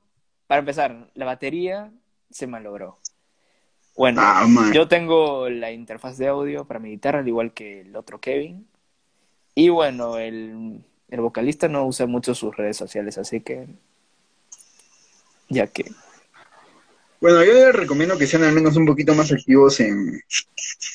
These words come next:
Speaker 2: en lo que es su Instagram. Al menos
Speaker 1: ¿Pero qué
Speaker 2: eso.
Speaker 1: podemos poner? Porque, o sea,
Speaker 2: Publiquen historias,
Speaker 1: no,
Speaker 2: cada
Speaker 1: no
Speaker 2: uno,
Speaker 1: tenemos,
Speaker 2: ¿ves?
Speaker 1: no tenemos, la
Speaker 2: O
Speaker 1: última,
Speaker 2: sea
Speaker 1: la última vez que publicamos algo en la cuenta de Instagram fue la his-,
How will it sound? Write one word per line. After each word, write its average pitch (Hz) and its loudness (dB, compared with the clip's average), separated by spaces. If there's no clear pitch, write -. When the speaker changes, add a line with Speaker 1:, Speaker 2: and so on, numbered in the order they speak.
Speaker 2:
en 147 8
lo 135 4
que 165 2
es 151 -2
su 151 2
Instagram. 131 4
Al 127 6
menos 143 8
Speaker 1:
¿Pero 160 6
qué - 4
Speaker 2:
eso. 202 4
Speaker 1:
podemos 202 0
poner? 139 -2
Porque, 117 -10
o 110 -8
sea, - -
Speaker 2:
Publiquen 269 6
historias, 208 2
Speaker 1:
no, 190 6
Speaker 2:
cada 226 4
Speaker 1:
no 226 6
Speaker 2:
uno, 208 4
Speaker 1:
tenemos, 170 4
Speaker 2:
¿ves? 135 -8
Speaker 1:
no 208 -4
tenemos, 254 -4
la 190 2
Speaker 2:
O 240 8
Speaker 1:
última, 294 0
Speaker 2:
sea - 6
Speaker 1:
la 208 -2
última 247 -6
vez 247 -8
que 302 -8
publicamos 147 -10
algo 147 0
en 117 -16
la 113 -16
cuenta 143 -10
de 127 -8
Instagram 165 -12
fue 147 -4
la 135 -2
his-, 110 -14